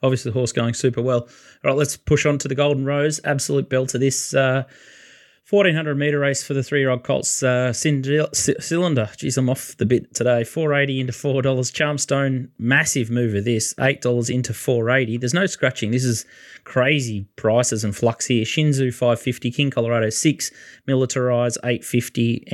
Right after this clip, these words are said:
Cap nine fifty. Moravia, eleven dollars. Libertad, fourteen. Nadal, twenty-one. Butch Cassidy, thirty-one. Don Corleone, thirty-four. Needs a new rider with J Par falling off yesterday. Uh, General Salute, thirty-four dollars. And Snapback, the outsider at one oh one.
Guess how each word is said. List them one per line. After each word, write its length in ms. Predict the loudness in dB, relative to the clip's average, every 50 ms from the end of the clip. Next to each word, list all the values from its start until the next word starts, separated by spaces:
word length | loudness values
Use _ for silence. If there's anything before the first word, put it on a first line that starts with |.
| -2 -2 0
Cap 240 | 0 -2 -2 -2 -2
nine 320 | -2 0 0 0 0 -2
fifty. 480 | -2 -2 -2 -2 -2 -2 -2 -2 -2 -4 -8 -16 -20 -20 -20 -16 _ -2
Moravia, 580 | 2 2 2 2 2 0 -2 0 -2 -2 -2 -2
eleven 320 | -2 -2 0 0 0 0
dollars. 240 | 0 0 0 0 0
Libertad, 400 | 0 0 0 0 0 0 0 -2
fourteen. 540 | -2 -2 0 0 0 0 0 -2 -2 -2 0
Nadal, 380 | 0 2 2 2 2 2 0
twenty-one. 440 | -2 -4 -4 -2 0 0 0 0 0
Butch 180 | 0 -2 -2 0
Cassidy, 340 | 0 0 2 0 -2 -4 -2
thirty-one. 500 | 0 0 0 2 0 0 0 0 0 0
Don 240 | 2 0 0 0 -4
Corleone, 640 | -2 -2 0 0 0 0 0 0 0 0 -2 -2 -4 -10 -20 -20 -20 -6 -2
thirty-four. 480 | 0 2 2 0 0 0 0 0 0
Needs 220 | 0 0 0 -2 -2
a 20 |
new 220 | -4 -4 -2 -2 0
rider 200 | 0 2 2 0
with 160 | 0 -2 -2
J 200 | 0 0 0 0
Par 220 | 0 -2 -2 -2
falling 340 | -2 -2 -2 -2 0 0 -2
off 160 | -2 -2 0
yesterday. 460 | 0 -2 0 0 0 0 0 0 -2 -4 -8 -20 -20 -20 -20 -12 _ -2
Uh, 160 | 0 0 2
General 280 | 2 2 0 0 0 -2
Salute, 360 | -2 -2 0 -2 -2 -2 0
thirty-four 420 | 0 0 0 0 -4 -4 -2 0
dollars. 240 | 0 0 0 0 -2
And 80 | -2 -2
Snapback, 540 | -2 0 -2 -2 -2 -2 -4 -4 -4 -4 -8 -16 -18 -14 -8 -4
the 220 | 0 2 2 2
outsider 480 | 2 0 0 0 0 0 0 2 0 0
at 80 | 0
one 180 | -2 -2 0 0
oh 120 | 0 0
one. 280 | 2 2 2 2 0